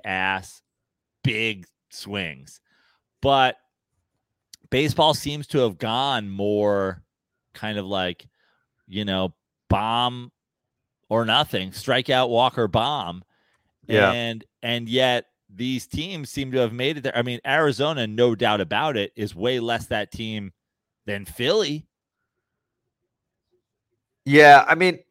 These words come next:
Speaker 2: I, I, I thought the lack of the shift would add some more contact and some higher batting average and less of the kind of three true outcomes. But, <laughs> you know,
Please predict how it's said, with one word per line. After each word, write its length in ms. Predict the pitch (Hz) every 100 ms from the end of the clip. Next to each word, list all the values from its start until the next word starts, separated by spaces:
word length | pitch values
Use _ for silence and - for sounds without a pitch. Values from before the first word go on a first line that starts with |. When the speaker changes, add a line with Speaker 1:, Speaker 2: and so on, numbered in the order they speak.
| _ _ _ _ _ _ _ _ _ _ 160
Speaker 2:
I, 220 | 180 - -
I, 160 | - - -
I 120 | 180 180 _ _ -
thought 500 | 220 233 180 147 - _
the 200 | 139 151
lack 280 | 147 160 156
of 80 | 143
the 60 |
shift 360 | 135 - 165 160
would 220 | 139 123 -
add 440 | 120 131 143 143 127
some 160 | 135
more 200 | 135 131
contact 640 | - 120 123 123 143 127 117
and 120 | 107
some 160 | 113
higher 320 | 104 117 120 110
batting 380 | 101 107 113
average 420 | 117 117 127 120 110
and 120 | 98
less 360 | 101 107 110
of 200 | 117 107
the 280 | 113 113 - _ _ _ _ _ _
kind 260 | 120 117
of 160 | 117 98
three 320 | - 107 117
true 240 | 117 127 104
outcomes. 640 | 101 107 131 127 131 127
But, 240 | 123 113 -
<laughs> 260 | 135 -
you 80 |
know, 40 | 214